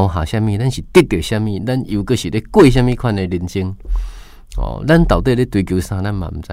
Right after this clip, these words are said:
吼。所以讲，其实咧探讨这，就是咧讲，要探讨一个讲，咱有可能解脱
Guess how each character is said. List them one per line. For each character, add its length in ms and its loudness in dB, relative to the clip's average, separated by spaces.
吼。 200 -14
所 120 0
以 40 4
讲， 100 0
其 80 0
实 140 6
咧 100 6
探 180 6
讨 160 8
这， 200 2
就 100 -2
是 140 -4
咧 100 0
讲， 180 -4
要 200 0
探 280 4
讨 100 6
一 60 8
个 200 2
讲， 240 2
咱 220 8
有 160 2
可 320 8
能 300 6
解 120 6
脱 160 0